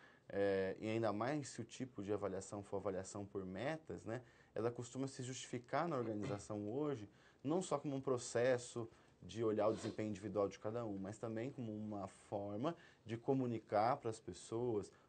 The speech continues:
qual que é a estratégia da organização, que tipo de objetivo que ela tem e como então que as pessoas devem, ao saber desse objetivo, tentar alinhar a sua atuação.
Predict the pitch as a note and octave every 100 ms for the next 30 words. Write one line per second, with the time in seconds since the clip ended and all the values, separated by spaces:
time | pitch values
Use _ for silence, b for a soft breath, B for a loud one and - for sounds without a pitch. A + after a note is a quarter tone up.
0 | - A#2+ B2 A#2+ A2+ G#2 G#2 G#2+ G2+ G2
1 | F#2+ F2 E2+ E2+ - G2+ A2+ F2+ B B
2 | B - A2+ A#2+ A#2 A2+ G2+ G#2 G2+ G#2+
3 | G2 - F#2 F#2 F#2+ F#2+ A2 B2+ B B
4 | - A#2+ C3+ C#3 C3+ B2+ B2+ - C3 -
5 | A2+ G#2+ G#2 G2 F#2+ F2+ B _ A2 G#2+
6 | A2 F#2+ G2 F#2 A2 A2+ C3 C3 C3 B2
7 | C#3 C3 B2 B2 B B - A#2+ A#2+ G#2+
8 | G#2 G2 - G#2 G2 G2 F#2 - -